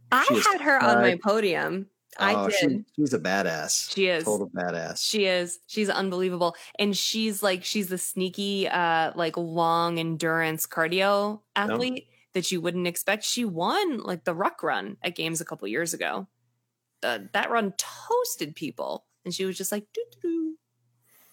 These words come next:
Speaker 1: Come
Speaker 2: Yeah, it
Speaker 1: back
Speaker 2: was just
Speaker 1: in."
Speaker 2: like, it was really fun watching her and Mal go head to head 'cause it, it, correct me if I'm wrong, she's, like, kinda in her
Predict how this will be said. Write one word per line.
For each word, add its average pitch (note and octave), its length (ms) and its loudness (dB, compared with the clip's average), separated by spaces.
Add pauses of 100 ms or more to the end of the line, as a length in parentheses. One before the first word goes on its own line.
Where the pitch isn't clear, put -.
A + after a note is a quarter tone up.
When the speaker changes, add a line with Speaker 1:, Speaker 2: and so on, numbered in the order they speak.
(120)
Speaker 1:
Come - 120 -4
Speaker 2:
Yeah, G2+ 100 4
it - 40 2
Speaker 1:
back C3+ 80 4
Speaker 2:
was E3 120 4
just - 200 4
Speaker 1:
in." - 20 4
Speaker 2:
like, A2+ 260 4
it C#3 100 0
was B2+ 180 4
really D3+ 300 6
fun A#2 340 6
watching G#2+ 280 2
her G#2+ 220 2
and G2 80 2
Mal G2+ 240 4
go F#2+ 120 2
head F#2 200 -2
to F#2 60 0
head F#2 300 0
'cause F2+ 160 -2
it, G2 260 -2
it, - 220 -10
correct D3+ 200 0
me B2 60 4
if F#2+ 100 -2
I'm F#2+ 120 2
wrong, G#2+ 220 4
she's, D#3 180 -4
like, D3 160 0
kinda A2 180 4
in G2+ 140 4
her F#2+ 280 0